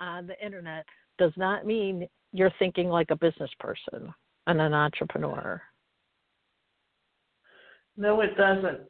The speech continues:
Speaker 2: That's just what a lot of people don't understand. It's a lot of, you have to research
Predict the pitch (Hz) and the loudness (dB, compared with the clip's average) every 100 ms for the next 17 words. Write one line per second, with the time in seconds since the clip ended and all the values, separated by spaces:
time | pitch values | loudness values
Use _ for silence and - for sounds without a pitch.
0 | - 190 190 - 208 208 - 202 185 196 | -2 -2 -2 -2 -2 -2 2 4 4 0
1 | - _ _ _ _ _ _ _ - 202 | -10 _ _ _ _ _ _ _ 0 4
2 | 196 208 208 220 190 190 190 185 190 190 | 6 4 4 0 2 2 4 2 2 -2
3 | 175 - 185 175 170 165 185 185 185 180 | -6 -10 -6 -2 -4 -4 -6 -6 -10 -6
4 | 185 196 190 185 - _ 180 180 180 180 | -4 -2 -2 -4 -8 _ -10 -6 -6 -8
5 | - 151 202 226 - 220 214 | -12 -10 -8 -6 -4 -4 -6